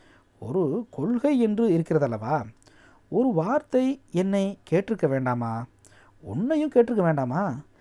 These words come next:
உனக்கு இஷ்டமில்லாது இருக்கும்போது உன்னை கல்யாணம் செய்து கொள்வது போன்ற கஷ்டம் எனக்கு வேறு எதுவும் இல்லை. உன்னுடைய மனசு சிறிது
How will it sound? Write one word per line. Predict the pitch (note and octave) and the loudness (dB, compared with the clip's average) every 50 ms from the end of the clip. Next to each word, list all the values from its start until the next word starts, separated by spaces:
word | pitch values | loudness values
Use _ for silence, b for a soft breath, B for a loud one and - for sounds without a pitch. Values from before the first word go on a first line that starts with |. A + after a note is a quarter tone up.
| b b b b b b b - - - - | b b b b b b b -20 -20 -20 -18
உனக்கு | - G2+ C#3 D#3+ - - | -10 -8 -8 -6 -2 -2
இஷ்டமில்லாது | G#3+ G3 F3 - - B3+ C#4 C4+ C4 B3 B3 A3 | 0 0 0 0 0 0 2 4 6 6 6 6
இருக்கும்போது | G#3 G#3 G3+ - A3 G#3 F#3+ F#3 F#3 A3 C4+ C#4 A#3+ F#3+ G3 G3+ | 4 2 2 -2 -2 2 4 4 4 4 4 4 6 6 4 4
உன்னை | - D#3 E3+ G3 F#3+ | 2 0 0 0 0
கல்யாணம் | - B2 A2+ C#3 F#3+ A#3+ C#4 C#4+ B3+ | -2 -2 0 0 0 0 2 0 0
செய்து | - A#3+ A#3 A3+ | 0 0 0 0
கொள்வது | G3+ G3+ G3 G3 F#3+ F#3+ | 0 2 2 2 2 0
போன்ற | F3+ F3 F#3 F#3+ F#3+ G#3 | 0 0 -2 0 0 -2
கஷ்டம் | F#3+ - D#3+ D#3 - C4+ C#4 C#4 A3 D3 | -2 -2 -4 -2 -2 -2 -2 -2 -2 2
எனக்கு | C#3 F3+ G#3 G3 G#3+ D3+ | 2 2 2 2 0 -2
வேறு | C3+ C#3+ F3 F3+ C#3+ A#2 | 0 2 2 2 2 0
எதுவும் | A#2+ C3 D3 E3 D#3+ D3+ G3+ A#3+ | -2 -2 -2 -2 0 2 2 2
இல்லை. | G#3 E3 D#3+ F3 F#3 - b b b b b b b b b b b | 2 2 0 -2 -4 -6 b b b b b b b b b b b
உன்னுடைய | b D3 F3+ A#3+ C#4+ E4+ E4+ E4 D4 B3 | b -2 0 0 0 0 2 2 2 2
மனசு | G3 G3 A#3 C#4 C#4+ - A#3 E3 D3+ E3 C4+ D4 F3+ | 2 2 0 -2 -2 0 0 2 2 0 -2 -6 -6
சிறிது | - A#3+ A#3+ B3 A#3 G3+ | -4 -2 0 0 0 -2